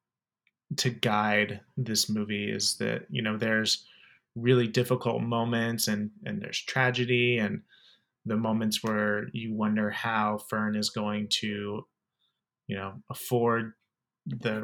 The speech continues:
repairs that she needs on her place of living. There's a desperation there, but the,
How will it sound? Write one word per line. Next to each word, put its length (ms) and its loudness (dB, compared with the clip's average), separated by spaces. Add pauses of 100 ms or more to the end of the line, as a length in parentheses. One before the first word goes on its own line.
repairs 520 4
that 140 0
she 200 2
needs 800 2
on 340 -4
her 120 -6
place 340 -4
of 100 -8
living. 440 8
There's 180 4
a 60 0
desperation 800 4
there, 200 2
but 240 0 (520)
the, 220 0